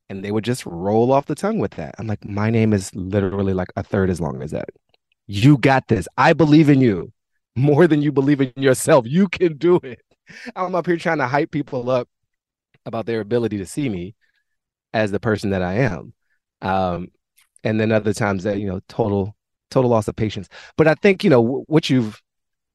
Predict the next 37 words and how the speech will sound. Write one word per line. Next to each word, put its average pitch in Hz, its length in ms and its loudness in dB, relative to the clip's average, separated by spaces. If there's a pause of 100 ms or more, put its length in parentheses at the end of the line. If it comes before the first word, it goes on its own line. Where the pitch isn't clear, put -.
(840)
brought 117 380 2
up 110 200 -2
here, 95 440 -6 (1120)
it's - 320 -6
one 123 260 0
of 110 160 2
the, 110 200 -2
<laughs> 151 80 4
I 165 40 4
mean, 139 180 0
it's 123 140 -4
a 117 40 0
very, 113 540 0
you 120 100 -8
know, 95 240 -10 (100)
Alex 110 300 0
Haley 104 220 0
Roots 101 500 -6
sort 131 180 2
of 110 60 -2
<laughs> 139 120 0
situation, 131 720 0 (120)
right? 104 280 -4 (640)
And 110 300 2
when 110 220 0
you 107 260 0
have 101 540 -2 (1400)
emerged 120 460 0
from 110 140 -2
a 95 60 -2
history 110 340 -6
where 95 140 -4
so 110 160 -2
much 104 220 -2
has 107 180 0
been 92 120 -6
taken, 85 520 -10